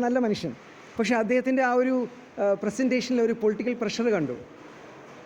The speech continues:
നിങ്ങൾക്ക് ഒരു കാര്യം ആലോചിച്ചാൽ മതി, ഒരേ പ്രാവശ്യം ഞാൻ, ഏ,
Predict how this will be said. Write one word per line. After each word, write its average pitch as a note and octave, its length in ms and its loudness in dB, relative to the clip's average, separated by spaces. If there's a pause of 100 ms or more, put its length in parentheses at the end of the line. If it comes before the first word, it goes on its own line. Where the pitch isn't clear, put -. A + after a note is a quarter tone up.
(140)
നിങ്ങൾക്ക് C#4 240 2
ഒരു C#4 180 2
കാര്യം C4 240 2
ആലോചിച്ചാൽ A3+ 300 0
മതി, F3 280 0
ഒരേ A3+ 320 2
പ്രാവശ്യം A#3+ 420 0
ഞാൻ, A#3 220 2
ഏ, A#3+ 100 -2